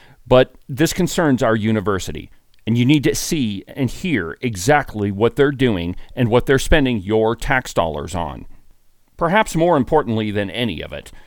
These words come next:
you need to be able to see what they've done with the tuition money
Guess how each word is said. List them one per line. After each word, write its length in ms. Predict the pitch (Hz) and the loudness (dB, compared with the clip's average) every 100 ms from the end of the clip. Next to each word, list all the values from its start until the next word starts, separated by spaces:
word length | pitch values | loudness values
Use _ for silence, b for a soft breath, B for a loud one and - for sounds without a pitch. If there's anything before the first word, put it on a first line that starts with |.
| b b | b b
you 140 | 117 | 2
need 160 | 214 208 | 4 4
to 60 | 131 | 2
be 160 | 143 | 4
able 160 | 127 107 | 4 4
to 140 | 110 | -2
see 320 | - - 117 | -2 -2 -2
what 200 | 85 113 | 0 0
they've 220 | 151 160 147 | 2 0 4
done 340 | 175 113 104 | 4 4 2
with 120 | 113 | 0
the 100 | 127 | -4
tuition 500 | 120 - 175 175 120 | -2 2 2 4 2
money 360 | 98 92 101 | 2 0 -2